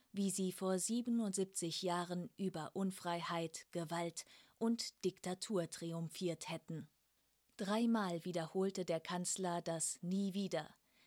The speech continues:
Nie wieder Krieg, nie wieder Völkermord, nie wieder Gewaltherrschaft. Für diese Sätze kann Olaf Scholz die Urheberschaft beanspruchen. Was ihm hingegen in der ganzen Rede nicht über die Lippen kommt,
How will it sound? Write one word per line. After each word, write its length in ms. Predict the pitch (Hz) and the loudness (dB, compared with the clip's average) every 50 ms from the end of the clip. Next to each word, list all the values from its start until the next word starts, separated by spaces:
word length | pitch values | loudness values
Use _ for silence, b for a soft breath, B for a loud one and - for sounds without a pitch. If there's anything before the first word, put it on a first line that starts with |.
| b b b b b _ | b b b b b _
Nie 300 | - 180 190 220 220 196 | 2 4 6 6 6 4
wieder 260 | 196 190 175 175 175 | 2 2 2 2 2
Krieg, 500 | 170 - - 196 202 214 208 - - - b b b b b b b | 0 -2 -2 0 0 0 -2 -6 -14 -20 b b b b b b b
nie 360 | - 170 180 226 240 233 226 | -2 2 4 6 6 6 4
wieder 260 | 233 220 214 214 214 | 2 2 2 2 0
Völkermord, 800 | 208 - 202 190 180 - 175 170 170 160 160 160 160 - - b b b b b b _ | 0 0 0 0 2 2 0 0 0 0 0 -2 -2 -4 -8 b b b b b b _
nie 320 | 175 196 190 196 190 170 | 2 4 4 4 2 2
wieder 420 | 170 170 170 160 165 160 160 156 - _ - | -2 -4 -2 -2 -2 -2 -2 -4 -10 _ 0
Gewaltherrschaft. 1120 | 196 196 190 175 170 165 - - 180 170 160 156 - - 170 151 147 - - - - b b b b b b b b b b b | 0 2 2 2 0 -2 -2 -4 -4 -4 -2 2 2 2 2 2 -4 -8 -12 -12 -14 b b b b b b b b b b b
Für 220 | _ - 233 226 214 | _ 0 2 2 4
diese 340 | 226 247 262 233 - 226 214 | 4 4 4 4 4 4 4
Sätze 440 | - 208 196 196 - - 190 180 | 4 0 0 0 0 0 0 0
kann 300 | 180 - 185 175 165 160 - | 0 0 -2 -2 -2 -2 -4
Olaf 380 | 180 180 190 180 170 165 - | -2 0 0 0 0 -2 -4
Scholz 500 | - - - 175 175 180 180 - - - | -6 -4 -2 0 0 2 0 0 -2 -2
die 220 | - 180 165 156 - - | -4 -4 -4 -4 -6 -4
Urheberschaft 920 | - 190 185 175 165 170 175 170 160 165 160 - - 156 151 - - - | -2 0 0 0 0 -2 -2 -2 0 0 0 0 0 -2 -2 -8 -8 -4
beanspruchen. 800 | - 156 160 175 165 - - - - 165 156 147 - - - - - _ B B B B B B B B B B B B | -2 -2 0 0 0 -2 -4 -4 -2 -4 -4 -2 -4 -8 -8 -8 -10 _ B B B B B B B B B B B B
Was 240 | - 170 165 - - | -2 -2 0 0 -2
ihm 220 | - 175 175 165 160 | -2 -2 -4 -2 -4
hingegen 680 | 156 165 160 160 151 170 170 170 165 - 180 170 160 | -2 -4 -4 -4 0 0 2 2 2 0 -2 -4 -2
in 180 | - - 170 165 | -4 -4 -4 -2
der 160 | 165 165 165 | -2 -4 -2
ganzen 420 | - 170 175 185 180 - 185 175 | -2 -2 0 0 0 0 0 -2
Rede 500 | 170 165 170 175 175 165 170 170 165 160 - | -2 0 0 0 2 2 2 0 0 -2 -2
nicht 360 | 180 196 214 - - - - | 0 0 0 -2 -4 -6 -4
über 240 | - 185 165 170 170 | -4 -2 0 0 0
die 140 | 175 175 170 | 0 -2 -2
Lippen 340 | 175 175 - - 175 160 | -2 -2 -2 -4 -6 -4
kommt, 360 | - - 175 175 170 - - | -2 0 0 0 0 -6 -10